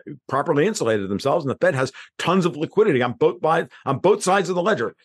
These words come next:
a stock of treasuries and a stock of cash to get the banks whatever the hell they need while Europe, when Europe finally lets go, when Europe, when Christine Lagarde runs out of running room. And guess what they did this morning?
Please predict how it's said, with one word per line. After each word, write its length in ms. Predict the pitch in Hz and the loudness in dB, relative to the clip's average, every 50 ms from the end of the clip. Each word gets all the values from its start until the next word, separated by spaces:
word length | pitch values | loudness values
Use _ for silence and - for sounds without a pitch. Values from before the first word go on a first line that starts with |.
| _ _ - | _ _ -10
a 60 | 113 | -6
stock 300 | - - 135 127 139 - | -4 -2 0 0 -2 -2
of 80 | 127 | -4
treasuries 420 | - - 156 156 147 185 240 190 135 | 0 2 2 2 2 0 -2 -2 -2
and 80 | 117 | -2
a 40 | 98 | -2
stock 300 | - - - 156 160 151 | -2 -2 0 0 0 -2
of 80 | 151 131 | -4 -4
cash 540 | - - 170 262 214 135 143 135 - - - _ _ _ _ _ _ _ _ _ _ _ _ _ _ _ _ _ _ _ _ | -4 -2 -2 0 0 0 -2 -4 -6 -10 -12 _ _ _ _ _ _ _ _ _ _ _ _ _ _ _ _ _ _ _ _
to 100 | - 147 | -4 -2
get 160 | 135 - - - | 0 0 0 0
the 60 | 160 | 0
banks 260 | 139 175 185 175 - | 0 0 0 0 2
whatever 200 | 160 170 180 175 | 4 4 4 4
the 60 | 165 | 2
hell 180 | 156 180 185 180 | 2 2 4 4
they 120 | 175 170 | 4 4
need 380 | 170 208 254 233 147 156 139 - _ _ _ _ _ _ | 2 2 2 2 0 -2 -2 -6 _ _ _ _ _ _
while 180 | - 156 175 180 | 0 2 2 2
Europe, 320 | 165 151 190 208 202 - | 4 4 4 2 2 4
when 140 | 156 170 175 | 4 4 4
Europe 260 | 160 180 202 196 - | 6 4 4 2 0
finally 280 | - 165 175 175 175 170 | 0 0 0 2 0 2
lets 180 | 175 170 - | 0 0 0
go, 140 | 135 220 220 | 0 0 2
when 160 | 180 147 147 | 2 2 2
Europe, 300 | 143 139 156 185 180 170 - - | 2 2 4 2 2 2 0 -2
when 140 | 131 135 | -2 -2
Christine 380 | - - - 180 - - 196 190 | -2 0 -2 -2 -2 0 0 0
Lagarde 400 | 175 170 135 151 151 151 139 117 | 0 2 2 4 4 4 2 2
runs 240 | 113 131 139 143 131 | 0 2 2 4 2
out 120 | 139 127 | 2 2
of 100 | 127 107 | 2 2
running 220 | 110 110 107 104 92 | 2 0 0 -2 -2
room. 160 | 85 67 - _ _ _ _ _ _ _ _ _ _ - | -6 -10 -14 _ _ _ _ _ _ _ _ _ _ -4
And 140 | - 131 131 | -2 0 2
guess 160 | 208 196 - | 0 0 0
what 140 | 202 226 - | 0 2 2
they 80 | 214 | 2
did 180 | 190 196 202 165 | 2 2 2 2
this 200 | - - - - | 0 -2 0 0
morning? 300 | 156 160 156 143 - - | 2 2 2 2 0 -4